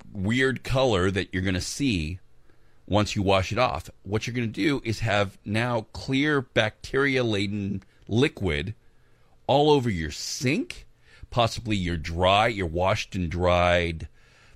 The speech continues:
plates and cups and everything else, silverware, or on top of your countertops, maybe even your floor, maybe even your clothing.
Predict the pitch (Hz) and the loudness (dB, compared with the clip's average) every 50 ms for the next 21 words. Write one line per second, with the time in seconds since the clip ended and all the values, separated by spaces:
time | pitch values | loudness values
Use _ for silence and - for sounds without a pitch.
0 | - - - - 117 98 98 95 98 95 - - - - - 78 73 76 78 73 | -18 -16 -8 -2 2 2 4 2 2 -2 -6 -12 -14 -12 -10 -10 -8 -8 -8 -8
1 | - - - 110 95 95 - - - 98 85 87 90 92 87 82 82 85 90 98 | -4 0 0 2 0 0 -4 -8 -6 -4 -4 -2 -2 -2 -2 -2 -2 -2 -2 -2
2 | 117 131 - - - - - - - - - - - - - 147 143 143 123 123 | -2 -4 -6 -8 -12 -20 -20 -20 -16 -12 -10 -10 -8 0 4 6 6 6 6 6
3 | 131 127 123 123 127 127 139 139 143 143 - - - - - - 104 110 107 - | 4 4 6 6 6 6 6 6 2 -2 -8 -18 -20 -16 -4 2 4 4 4 4
4 | - - 90 98 98 92 - 123 110 101 98 - 104 92 92 82 71 - - - | 0 -2 0 0 0 0 2 2 2 2 2 2 0 0 0 -2 -8 -8 -4 0
5 | - 139 123 147 156 156 143 143 - - 139 135 135 - - - 107 104 107 101 | 0 2 2 2 2 2 0 0 0 2 2 2 2 0 -2 -4 -2 -2 -2 -2
6 | 98 95 90 85 85 80 78 78 80 - - 127 135 135 123 123 113 120 139 156 | -2 -2 -4 -4 -4 -4 -6 -6 -8 -8 -6 -4 -2 -2 0 0 0 0 0 -2
7 | 151 139 135 123 117 120 110 98 90 - - - - - 107 120 135 131 117 110 | -2 -2 -2 0 0 0 -2 -2 -4 -6 -8 -10 -4 -2 0 2 2 2 0 0
8 | 117 117 120 131 135 | -2 -2 -2 -4 -8